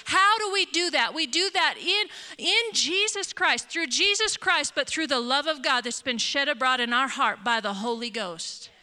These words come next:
That's effective prayer that makes much pr-, uh,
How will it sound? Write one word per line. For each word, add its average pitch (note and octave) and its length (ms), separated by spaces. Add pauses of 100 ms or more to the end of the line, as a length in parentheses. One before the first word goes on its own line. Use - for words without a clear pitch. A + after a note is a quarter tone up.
(760)
That's B3 320
effective D4 840 (200)
prayer G3 560 (300)
that G#3+ 140
makes G#3 460
much B3 920 (1600)
pr-, - 240
uh, - 120